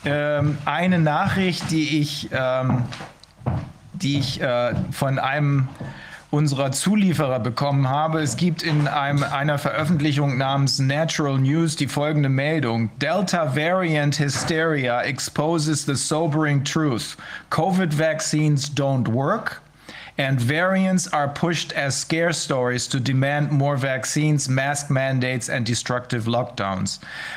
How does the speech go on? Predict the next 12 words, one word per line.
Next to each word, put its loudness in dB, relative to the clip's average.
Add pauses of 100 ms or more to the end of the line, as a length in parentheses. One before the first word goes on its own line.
Also 0
was -2
die 2
hier 2
schreiben 0
ist, -2
ähm, 0 (460)
Die 0
ernüchternde 2
Wahrheit 0
sei, 0
die, 0